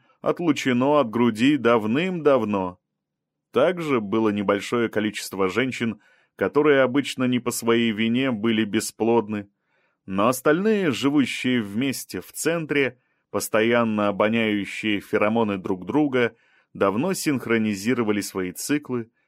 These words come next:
и у них всех вот-вот должен был начаться новый период. А Декор прекрасно знал, что эти гормональные изменения делают женщин раздражительными в конце каждого месяца,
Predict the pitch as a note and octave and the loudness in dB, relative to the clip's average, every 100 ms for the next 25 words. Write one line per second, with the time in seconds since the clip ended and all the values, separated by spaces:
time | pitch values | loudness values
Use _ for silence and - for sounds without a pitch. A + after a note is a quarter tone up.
0 | _ G#2 G#2+ A#2 B2 A2+ - - C3+ C3+ | _ 0 2 4 2 0 -6 -6 -2 -2
1 | - G2 C3+ F3+ C3 C3 C#3+ B2+ A#2 G2 | -2 -4 -2 -2 -2 2 4 2 -2 0
2 | C3 F3 C3+ C#3 B2 B2+ A#2 A2+ - B2+ | 2 2 0 -2 2 2 2 0 2 0
3 | B2+ A#2+ A2+ A2 G2+ G2 G#2+ F#2+ F2+ F2+ | 0 -2 0 0 0 -2 -4 -4 -6 -10
4 | _ _ _ _ _ _ - G2+ A#2+ A#3+ | _ _ _ _ _ _ -6 0 0 2
5 | A#3 - C#3+ C#3+ E3 - C#3 G2+ G2 A2 | 0 0 -2 2 0 0 -4 -4 -2 -2
6 | C3+ B2 F2+ - - G#2 G2+ - G2+ A2 | 0 -2 -6 -8 -2 0 0 -4 -2 0
7 | G#2+ A2+ A#2 G2+ G#2 G#2 G2+ A2 C3+ C3+ | 2 2 0 0 -2 -4 -2 -2 0 0
8 | A#2 G#2 G#2+ A#2+ A2 G2 A2 C3+ A#2+ A#2+ | 0 0 0 2 2 0 0 -2 -2 -2
9 | G#2+ F#2+ G#2 G#2 A2+ F#3 D#3+ D3 C#3 B2+ | 0 0 0 0 -2 -4 -4 -2 -2 -2
10 | B2 _ - D#3 C3 C3 B2 B2+ A#2 A2 | -4 _ -6 -4 0 0 2 2 2 4
11 | A2+ A#2 A#2+ A2+ G#2+ - G#2+ G2+ | 2 2 0 -2 -4 -10 -10 -10